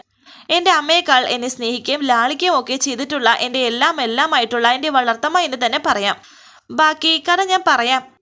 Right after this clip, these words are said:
പറഞ്ഞിട്ടുള്ളതല്ലേ എന്നൊക്കെ പറയുമ്പോൾ നൂറ് പറയുന്നു, "അപ്പോ ഇതാണ് കുടുംബശ്രീ ശാരദാമ്മ, ഞാൻ കേട്ടിട്ടുണ്ടെന്ന്" പറയുന്നു. ശാലിനി ചേച്ചിയുടെ ഹസ്ബൻഡും കുടുംബവും താമസിക്കുന്നത് ഞങ്ങളുടെ വാടക വീട്ടിലാണ്. അതുകൊണ്ട് ഏറെക്കുറെ കാര്യങ്ങളൊക്കെ എനിക്കറിയാം.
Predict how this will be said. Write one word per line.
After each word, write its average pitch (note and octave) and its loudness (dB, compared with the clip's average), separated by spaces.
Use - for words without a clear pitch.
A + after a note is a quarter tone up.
പറഞ്ഞിട്ടുള്ളതല്ലേ D#4 2
എന്നൊക്കെ A#3 -2
പറയുമ്പോൾ A3 -2
നൂറ് C#4+ -4
പറയുന്നു, B3 -4
"അപ്പോ B3 -2
ഇതാണ് B3 0
കുടുംബശ്രീ C#4+ -2
ശാരദാമ്മ, G#3 0
ഞാൻ G4+ 0
കേട്ടിട്ടുണ്ടെന്ന്" C#4+ 0
പറയുന്നു. G#3+ 0
ശാലിനി E4 2
ചേച്ചിയുടെ E4 -2
ഹസ്ബൻഡും A#3+ -6
കുടുംബവും F4+ 2
താമസിക്കുന്നത് A3+ -2
ഞങ്ങളുടെ F#4 0
വാടക A3 0
വീട്ടിലാണ്. D4 0
അതുകൊണ്ട് E4+ 2
ഏറെക്കുറെ F4+ 0
കാര്യങ്ങളൊക്കെ B3+ 0
എനിക്കറിയാം. B3+ 0